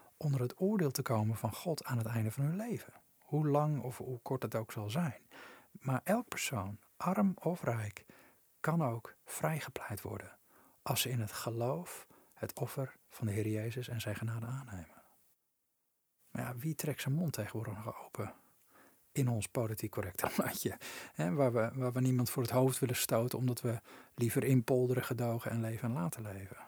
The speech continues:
onder lieve vrede. Nou, ik weet wel dat sommigen mij vroegen om praktische handvatten voor het leren leven om te geven naar aanleiding van het thema. En ik weet ook dat de voornaamste vraag op het gebied van financiën lag.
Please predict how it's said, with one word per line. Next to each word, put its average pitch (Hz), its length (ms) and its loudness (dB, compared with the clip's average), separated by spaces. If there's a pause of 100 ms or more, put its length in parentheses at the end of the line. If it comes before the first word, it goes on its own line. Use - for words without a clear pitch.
(160)
onder 113 240 -2
lieve 107 220 -4
vrede. 92 480 -8 (1500)
Nou, 127 120 -6
ik 123 80 -2
weet 165 180 6
wel 160 100 2
dat 131 160 2
sommigen 135 440 2 (380)
mij 127 200 8
vroegen 156 260 4
om 127 100 4
praktische 156 400 6
handvatten 127 580 4
voor 120 140 2
het 117 100 2
leren 117 240 2
leven 120 260 4
om 110 80 4
te 127 100 0
geven 139 420 2
naar 104 120 2
aanleiding 113 340 -2
van - 140 0
het - 80 -2
thema. 131 520 4 (380)
En 123 60 2
ik 117 80 2
weet 135 180 6
ook 127 100 2
dat 127 100 2
de 127 80 0
voornaamste 120 420 4
vraag 120 320 4
op 110 60 -2
het - 120 -4
gebied 113 320 -2
van 117 140 0
financiën 107 480 0
lag. 113 220 -8